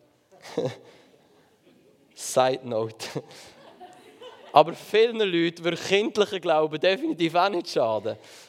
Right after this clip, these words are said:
Ähm, so, dass das gesagt wäre. Jetzt, äh, etwas, wo, wo ganz wichtig ist, und da, da wette ich, da bitte ich euch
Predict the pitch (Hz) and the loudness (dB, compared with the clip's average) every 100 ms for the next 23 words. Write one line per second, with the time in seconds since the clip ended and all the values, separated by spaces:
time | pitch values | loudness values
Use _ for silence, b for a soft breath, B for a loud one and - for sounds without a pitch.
0 | B - 127 123 123 131 - - 135 127 | B -2 -2 -2 -8 -14 -20 -4 -2 -2
1 | - - _ - - - - - - - | -4 -20 _ -20 -18 -18 -20 -20 -20 -18
2 | - 123 120 - 120 120 123 110 101 101 | -6 -6 -6 -2 0 2 -2 -2 -2 -4
3 | B B B B B - 180 294 - 120 | B B B B B 2 4 4 0 -6
4 | 104 - _ _ _ _ - 208 214 180 | -6 -14 _ _ _ _ 2 2 2 -2
5 | 185 185 - 160 175 185 180 185 185 - | 0 0 -2 0 2 0 0 -2 0 -4
6 | 165 156 151 175 175 180 170 185 - 160 | -4 -4 2 2 2 2 2 2 -2 -6
7 | 156 170 180 180 185 160 127 117 | -2 -2 0 0 0 -2 0 -2